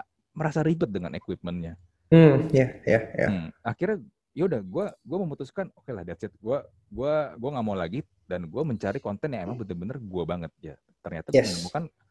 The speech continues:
Speaker 1: podcast ini adalah konten yang gue banget, karena ternyata
Speaker 2: Ya.
Speaker 1: gue memang dari dulu suka nonton talk show, dan dulu gue
Speaker 2: Hmm.
Speaker 1: punya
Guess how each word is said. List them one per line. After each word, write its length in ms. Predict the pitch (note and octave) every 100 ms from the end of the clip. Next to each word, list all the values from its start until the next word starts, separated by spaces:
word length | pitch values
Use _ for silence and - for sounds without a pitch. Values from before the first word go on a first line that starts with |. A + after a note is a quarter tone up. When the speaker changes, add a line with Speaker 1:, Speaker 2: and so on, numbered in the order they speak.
| _ _ _
Speaker 1:
podcast 540 | - F#2+ _ - F2+ -
ini 320 | F2+ F2+ F3
adalah 320 | G#2 E2+ C#3+
konten 320 | - F#2+ A#2
yang 120 | C3
gue 120 | G#2 F#2+
banget, 280 | B2 A#2 G2
karena 260 | F2 G#2+
ternyata 400 | C#3+ F2 D#2+ - D#3
Speaker 2:
Ya. 160 | - -
Speaker 1:
gue 300 | - E3+ C#3+
memang 160 | E3+
dari 200 | A#2 F#2+
dulu 180 | E2+ A2
suka 580 | F3 - F2 D#2+ D#2 D2+
nonton 340 | D2+ F2 D#2
talk 240 | - - -
show, 320 | - D2 C#2 _ _ _ _
dan 180 | D#2 D2
dulu 200 | E2 B2+
gue 80 | A#2+
Speaker 2:
Hmm. 100 | A2
Speaker 1:
punya 280 | F2 D#2+